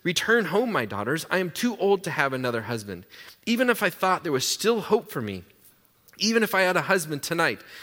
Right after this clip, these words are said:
and then gave birth to sons, would you wait until they grew up? Would you remain unmarried for them? No, my daughters, it is more bitter for me than for you,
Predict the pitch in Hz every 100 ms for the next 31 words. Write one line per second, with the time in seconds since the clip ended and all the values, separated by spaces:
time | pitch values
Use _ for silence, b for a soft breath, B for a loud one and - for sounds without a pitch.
0 | B B 147 156 202 156 147 165 190 120
1 | 139 185 - 156 - 175 143 104 95 -
2 | B B 120 143 220 196 233 165 170 208
3 | 180 147 - 147 143 135 135 131 117 156
4 | - B B B B B 139 190 226 220
5 | 151 131 165 180 131 117 113 160 160 127
6 | 110 110 160 156 b b _ 131 165 147
7 | 110 104 92 98 110 - 156 120 135 -
8 | 107 - 170 208 202 214 165 120 107 113
9 | 117 127 113 98 92